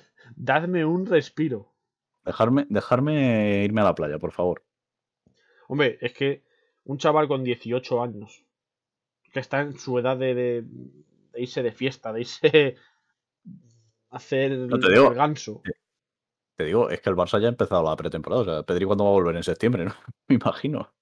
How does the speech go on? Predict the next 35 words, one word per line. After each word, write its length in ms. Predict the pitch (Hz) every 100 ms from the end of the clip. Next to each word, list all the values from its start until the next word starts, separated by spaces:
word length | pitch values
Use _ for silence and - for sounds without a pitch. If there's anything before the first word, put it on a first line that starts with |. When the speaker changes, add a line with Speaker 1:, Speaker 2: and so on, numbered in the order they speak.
| _
Speaker 1:
Hombre, 240 | 123 123 135
debería. 560 | 123 110 107 110 101 - _ _ _ _ _
Speaker 2:
Es 140 | - -
que 640 | 95 92 101 101 87 85
es 200 | 82 85
tremendo. 460 | - 90 117 120 -
Speaker 1:
Yo 140 | 120
soy 160 | 127 139
Pedri, 300 | 131 135 143
después 260 | 139 131 123
de 60 |
los 80 | 123
Juegos 160 | 127 127
Olímpicos, 380 | 120 127 135
digo, 180 | 123 110
"Mira, 240 | 113 101 - _ _ _
ya 200 | 120 131
me 120 | 165
puedes 280 | 165 165 156
decir 240 | 139 131 120
lo 100 | 117
que 120 | 117
quieras, 240 | 127 156
que 140 | - 120
yo 100 | 131
no 60 |
me 100 | 151
presento 320 | 143 131 127
allá 200 | 120 147
en 80 | 151
tres 140 | - 117
semanas". 260 | 110 98 _ _ _ _ _ _ _ _ _ _ _ _ _ _
Speaker 2:
Es 120 | 98
que, 300 | - 113 87
eh, 80 | 85